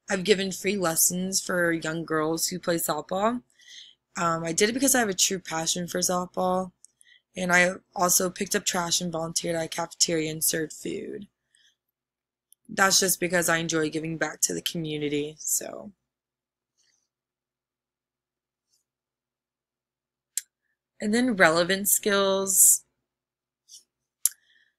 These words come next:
So I'm a D one softball player, and I play, I have played three years of college softball and will finish my fourth year next year. Um, I have been the starting shortstop of, I've been the starting shortstop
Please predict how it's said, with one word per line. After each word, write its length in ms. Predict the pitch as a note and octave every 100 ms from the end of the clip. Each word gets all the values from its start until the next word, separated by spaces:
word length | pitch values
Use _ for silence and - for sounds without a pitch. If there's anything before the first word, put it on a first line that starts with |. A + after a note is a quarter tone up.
| _ _ -
So 260 | - A#3
I'm 240 | A3 A3 A#3+
a 60 |
D 180 | A3+ A#3
one 120 | A#3
softball 420 | A3 G3 F#3 G3+
player, 420 | - A#3 B3 C4 C4+
and 180 | A3
I 80 | G3
play, 600 | F#3 G3+ F#3+ F#3 F#3 F#3 - _ _ G3+
I 60 |
have 200 | F#3+ F3+
played 220 | - F#3+
three 320 | F3 - G3 F#3
years 320 | E3+ E3 F3
of 100 | E3+
college 300 | E3+ D#3+ D#3
softball 640 | - D#3+ - F3 F#3 G3 - _ _ _ -
and 100 | G3
will 120 | F#3+
finish 420 | F3+ F#3 F#3 G3
my 160 | G3+ F#3
fourth 420 | F3+ - F3 -
year 160 | E3+ F3
next 380 | E3+ - - -
year. 400 | - - A3 G#3 _ _ _ _ _ _ _ _ _ _ _ _ -
Um, 440 | F#3 F3 F3 F3 F#3+
I 120 | - G3+
have 240 | G#3+ A3
been 140 | A#3+
the 80 | B3
starting 260 | - G#3 G3
shortstop 440 | F#3 F3 F#3 F#3
of, 140 | F3+ - _ _ _
I've 200 | F#3+ F#3
been 120 | F#3 G3
the 100 | G3
starting 340 | - F#3 F3+
shortstop 640 | - F3 E3+ - G3+ A3+